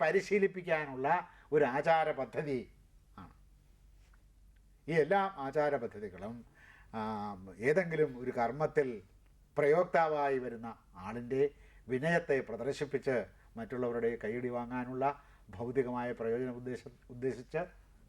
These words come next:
സംവിധാനം ചെയ്തു വച്ചിരിക്കുന്നതാണ്. ഈ നാലമ്പുകൾ ഇവരുടെ രണ്ടുപേരുടെയും പാദങ്ങളിൽ ചെന്ന്, പിതാമഹൻ്റെയും ആചാര്യൻ്റെയും പാദങ്ങളിൽ ചെന്ന് നിപതിച്ചതോടുകൂടി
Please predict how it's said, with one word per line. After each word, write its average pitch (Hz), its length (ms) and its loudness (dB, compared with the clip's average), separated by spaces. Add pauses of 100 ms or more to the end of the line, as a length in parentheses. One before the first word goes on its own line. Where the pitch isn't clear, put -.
(120)
സംവിധാനം 113 680 -2
ചെയ്തു 113 220 -4
വച്ചിരിക്കുന്നതാണ്. 107 760 -12 (1800)
ഈ - 20 4 (160)
നാലമ്പുകൾ 170 640 4 (480)
ഇവരുടെ 156 280 6
രണ്ടുപേരുടെയും 156 600 4
പാദങ്ങളിൽ 160 500 2
ചെന്ന്, 131 240 0 (340)
പിതാമഹൻ്റെയും 147 800 4 (340)
ആചാര്യൻ്റെയും 160 640 2 (100)
പാദങ്ങളിൽ 156 580 0
ചെന്ന് 131 240 0
നിപതിച്ചതോടുകൂടി 135 1000 0